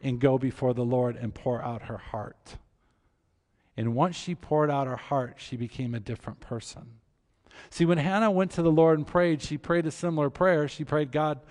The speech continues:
would you give me another son? Would you give me a son?" But this time her prayer was very different. She said to the Lord, she said to the Lord, "If you give me a son,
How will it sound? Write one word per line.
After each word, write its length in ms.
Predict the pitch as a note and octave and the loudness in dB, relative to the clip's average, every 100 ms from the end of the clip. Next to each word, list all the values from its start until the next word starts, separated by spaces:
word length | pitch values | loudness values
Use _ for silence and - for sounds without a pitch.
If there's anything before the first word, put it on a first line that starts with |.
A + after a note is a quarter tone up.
| - - | -10 2
would 200 | D3+ C#3+ | 4 4
you 80 | |
give 200 | C#3+ D#3 | 2 2
me 100 | D3 | 2
another 340 | C#3+ C#3 C3 C3 | 0 0 -2 -4
son? 420 | - D#3+ A2+ - C3+ | -6 -6 -6 -6 0
Would 140 | C3 | 0
you 60 | B2+ | 2
give 160 | C#3 | -2
me 100 | C3 | -2
a 60 | C3 | -6
son?" 380 | - C3+ A#2+ C3+ - _ _ _ _ _ _ _ - | -10 -10 -12 -14 -20 _ _ _ _ _ _ _ 2
But 140 | D3+ | 4
this 180 | D3+ G#3 | 6 4
time 240 | A3+ G#3+ F#3+ | 2 2 2
her 100 | E3 | 0
prayer 380 | - F3+ F3 | 4 6 6
was 160 | E3 C#3 | 4 2
very 340 | A#2+ D#3+ D#3+ | 2 2 2
different. 480 | C#3+ C#3 B2 A2 G#2 - - - - _ _ _ _ _ _ _ - | 2 -2 -4 -8 -12 -16 -20 -20 -20 _ _ _ _ _ _ _ -14
She 140 | - E3 | -4 -2
said 240 | - G3+ | 2 2
to 80 | F#3 | 6
the 60 | F3 | 6
Lord, 340 | E3+ F#3+ F#3+ | 8 8 6
she 180 | - E3+ | 2 -4
said 220 | - G3 | 0 2
to 80 | F3+ | 6
the 60 | |
Lord, 160 | F3+ G3 | 6 6
"If 140 | E3 | 4
you 200 | E3 A3 | 4 2
give 300 | G3+ D#3+ A3 | 2 4 4
me 180 | G#3 G3 | 4 2
a 100 | F3 | 0
son, 640 | D3 - - G3 C#3+ C3+ | -2 -8 -2 0 0 -2